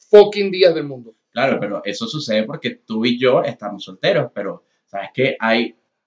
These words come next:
Speaker 2: mucha gente que lo hace a escondidas de las parejas,
Speaker 1: Ajá.
Speaker 2: ya sea hombre o mujer. Hay gente que se lópata y le revisa el teléfono
Speaker 1: Ah,
Speaker 2: a su
Speaker 1: o sea que es para promover la putería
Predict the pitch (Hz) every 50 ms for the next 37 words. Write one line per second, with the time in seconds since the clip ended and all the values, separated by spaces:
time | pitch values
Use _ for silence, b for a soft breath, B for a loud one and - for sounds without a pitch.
0 | _ - 180 156 156 156 151 147 - 175 170 160 160 151 147 139 - - 190 233
1 | 262 240 - - - 127 117 110 107 98 98 92 90 82 - 117 113 113 117 104
2 | 101 95 - - 104 101 - - 131 123 120 120 120 113 104 104 101 113 113 117
3 | 117 113 - - - 123 135 151 147 143 139 135 139 151 - - 151 160 156 151
4 | 147 143 120 113 110 - 117 110 104 107 104 104 104 104 107 107 104 107 107 107
5 | 113 113 113 - - 170 160 156 160 160 165 170 170 170 170 _ _ _ _ _
6 | _ _ _ - 113 113 - 113 107 101 - - 110 - 120 113 - 143 139 143
7 | 139 131 135 143 143 147 170 170 165 - 135 127 117 113 104 - 110 107 - -
8 | 123 113 107 104 - - 113 110 110 110 107 110 - 190 220 240 240 - - -
9 | 226 233 214 208 - 233 233 226 226 214 185 - 233 233 247 247 240 240 208 208
10 | 190 185 175 170 160 147 160 165 180 175 175 208 220 220 247 233 - - 175 165
11 | 175 175 196 208 226 254 277 285